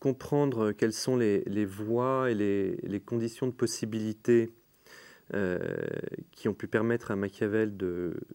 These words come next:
de penser aussi l'État comme sujet, hein, et comme instance autonome,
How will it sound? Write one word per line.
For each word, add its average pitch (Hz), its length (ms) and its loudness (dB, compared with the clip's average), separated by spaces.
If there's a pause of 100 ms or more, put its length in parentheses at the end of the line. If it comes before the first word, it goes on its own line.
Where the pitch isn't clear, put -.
de 95 160 -6
penser 117 720 4
aussi 139 440 2
l'État 123 380 4
comme 143 340 4
sujet, 113 640 2 (340)
hein, 90 120 -2 (100)
et - 80 -4
comme 110 320 2
instance 104 480 -4
autonome, 110 600 0